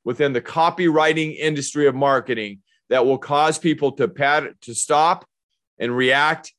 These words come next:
and more than likely take action to your message as long as the raw, rest of the message is sound,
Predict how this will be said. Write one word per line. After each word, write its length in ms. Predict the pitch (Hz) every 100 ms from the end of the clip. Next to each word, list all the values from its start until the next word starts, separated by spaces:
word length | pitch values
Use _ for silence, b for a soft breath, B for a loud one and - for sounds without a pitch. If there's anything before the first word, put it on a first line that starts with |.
| _ _ -
and 220 | 127 127
more 240 | 123 156 156
than 160 | 147
likely 420 | 143 143 139 139 123
take 380 | 170 165 160 -
action 520 | 143 156 - 160 156
to 100 | 160
your 140 | 151
message 600 | 143 151 - 110 92 - _ _ -
as 140 | 117
long 280 | 127 143 151
as 120 | 151
the 100 | 135
raw, 320 | 131 139 147 - 101 - -
rest 260 | 139 147 180
of 100 | 165
the 60 |
message 380 | 156 151 160 135
is 200 | 127 -
sound, 540 | 143 135 151 170 170